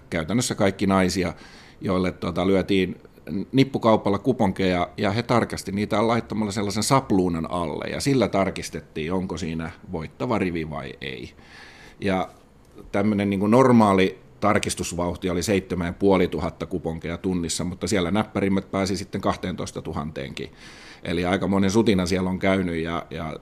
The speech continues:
tuota, kuponkeja tuotiin säkkikaupalla lisää, lisää, kun vanhat oli tarkastettu. Ja,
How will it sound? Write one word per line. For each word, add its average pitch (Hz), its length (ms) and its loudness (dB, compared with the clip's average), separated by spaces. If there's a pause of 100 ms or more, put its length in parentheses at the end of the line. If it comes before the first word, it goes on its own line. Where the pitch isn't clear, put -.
tuota, 82 420 -4 (580)
kuponkeja 95 460 2
tuotiin 107 540 0 (420)
säkkikaupalla 98 800 0
lisää, 95 420 0 (420)
lisää, 104 360 0
kun 98 200 -2
vanhat 98 340 2
oli 95 140 0
tarkastettu. 95 680 -2
Ja, 92 200 -2